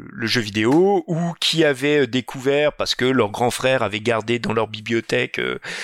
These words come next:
des bouquins, et puis, euh, vou-, voulaient connaître un petit peu. Et puis, parce qu'il y avait aussi, faut pas se,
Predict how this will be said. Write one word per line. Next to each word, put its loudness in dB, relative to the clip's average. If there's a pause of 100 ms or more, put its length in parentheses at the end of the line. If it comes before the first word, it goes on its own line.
(240)
des 0
bouquins, 0
et -2
puis, -4
euh, -6
vou-, -14
voulaient -2
connaître -2
un -4
petit -12
peu. -4 (500)
Et 2
puis, -4
parce -8
qu'il -6
y -8
avait -2
aussi, -2
faut -10
pas -14
se, -2